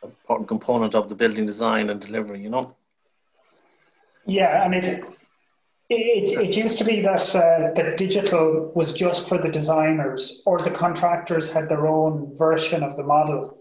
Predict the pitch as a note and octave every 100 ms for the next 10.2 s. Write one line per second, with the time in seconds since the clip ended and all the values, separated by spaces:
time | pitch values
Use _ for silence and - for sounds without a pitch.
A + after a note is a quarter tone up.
0 | _ _ _ _ _ C3 C#3 C#3 C#3+ C#3
1 | F#3+ D#3 F3 F3 E3 D3+ D#3 D3+ C#3+ -
2 | D#3 - E3 D3 D3+ D#3+ D3+ - D3+ C#3+
3 | C#3 D3+ D3 C#3+ C#3 C#3 G#3 E3+ G#3 D#3+
4 | D3+ D3 D#3+ D#3+ D#3 D3+ D3 - D3 C#3+
5 | C#3 D#3 - D3 C#3+ F3+ F#3 - - A3+
6 | F#3 - D#3+ D3+ E3+ D#3 - - - E3+
7 | F3 E3+ - D3 C#3+ D3+ E3 D#3+ D#3+ D#3
8 | D3+ D3 C#3 C3+ - D3+ D3+ D3 D3+ D3
9 | C3+ C3 - G3+ D3 C#3 D3+ D#3+ D#3+ D#3
10 | -